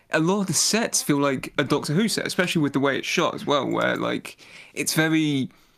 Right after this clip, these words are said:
I don't wanna say bland, but it's very, like, there's no stylized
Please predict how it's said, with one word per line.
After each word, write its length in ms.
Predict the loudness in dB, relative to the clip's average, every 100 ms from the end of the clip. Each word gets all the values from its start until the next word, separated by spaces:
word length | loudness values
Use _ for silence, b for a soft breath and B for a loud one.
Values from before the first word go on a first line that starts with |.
| b b _ _ _ _ -4
I 40 |
don't 120 | 0 2
wanna 120 | 2
say 180 | 2 0
bland, 600 | 0 0 2 2 0 0
but 120 | 0
it's 100 | 0
very, 240 | 0 2 2
like, 340 | 0 0 -2
there's 160 | -2 0
no 280 | 2 2 0
stylized 1000 | 0 0 2 2 2 2 2 0 -4 -6